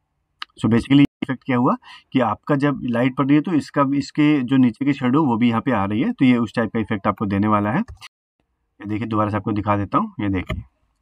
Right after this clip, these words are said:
अगर एक लाइट कुछ और कलर की होंगी तो आपका जो रिफ्लेक्शन भी चेंज हो जाएगा। लाइक आपको दिन का या कहीं स्ट-, मार्केट का कुछ भी, अ, अगर आप, अ, बैकग्राउंड में यूज़ करते हैं तो उसी के according इसकी, अ,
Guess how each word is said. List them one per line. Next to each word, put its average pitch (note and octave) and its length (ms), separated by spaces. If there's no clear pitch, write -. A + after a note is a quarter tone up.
अगर A#2 100
एक C3 120
लाइट B2 260
कुछ C#3 240
और B2+ 120
कलर C3 240
की C3 140
होंगी D#3+ 200
तो F#3+ 160
आपका C3 260
जो B2 160
रिफ्लेक्शन A#2 460
भी D3+ 160
चेंज A#2 300
हो A2 60
जाएगा। A2 260
लाइक G#2+ 280
आपको A2 180
दिन G#2+ 260
का A2 140
या G#2 260
कहीं A2 180
स्ट-, - 220
मार्केट G#2 440
का A2 120
कुछ A2+ 240
भी, A#2 200
अ, G2+ 360
अगर A2 160
आप, G#2+ 200
अ, A2+ 40
बैकग्राउंड G#2+ 520
में A#2 100
यूज़ A2+ 220
करते A#2+ 200
हैं B3 100
तो - 360
उसी A#2 160
के A#2+ 100
according A2 360
इसकी, G#3 260
अ, F#2+ 320